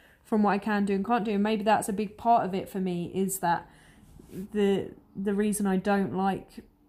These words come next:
being in social interactions is 'cause I can't do my own thing. I've, I know sometimes we go for a day out, um, even if it's just going into town,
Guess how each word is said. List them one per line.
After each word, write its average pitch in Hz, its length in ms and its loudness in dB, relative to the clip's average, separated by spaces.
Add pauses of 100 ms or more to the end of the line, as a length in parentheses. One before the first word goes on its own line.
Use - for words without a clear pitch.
(120)
being 202 600 2 (560)
in 202 160 2
social 180 360 -2
interactions 180 560 -2
is 175 180 -4 (360)
'cause 190 160 -4
I 202 80 4
can't 196 320 0 (720)
do 226 180 6
my 196 220 4
own 190 260 4
thing. 190 360 0
I've, 190 360 2 (1500)
I 226 360 2
know 269 180 4
sometimes 262 680 0
we 240 280 0
go 196 260 2
for 190 200 -4
a 190 120 2
day 190 280 4
out, 190 420 2
um, 180 380 0 (340)
even 359 300 4
if 311 140 -2
it's - 140 -8
just 226 280 -4
going 214 300 2
into 202 320 -2 (720)
town, 185 580 0